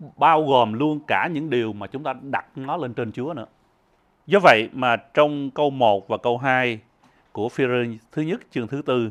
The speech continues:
nói rằng: "Vậy vì Đấng Christ đã chịu khổ trong thể xác, thì anh em cũng hãy lấy tư tưởng ấy làm vũ khí, vì người nào đã chịu khổ trong thể xác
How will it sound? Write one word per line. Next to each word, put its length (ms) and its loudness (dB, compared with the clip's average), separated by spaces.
nói 140 4
rằng: 360 2
"Vậy 400 2
vì 180 0
Đấng 140 -2
Christ 280 -2
đã 120 2
chịu 420 -2
khổ 460 -2
trong 220 -4
thể 200 -8
xác, 300 -4
thì 160 2
anh 100 2
em 200 2
cũng 220 -6
hãy 180 -2
lấy 160 -4
tư 180 0
tưởng 280 -4
ấy 300 -6
làm 320 -4
vũ 220 -4
khí, 320 -2
vì 180 -2
người 140 -4
nào 160 2
đã 100 -2
chịu 360 -4
khổ 400 -2
trong 160 -8
thể 180 -8
xác 320 -4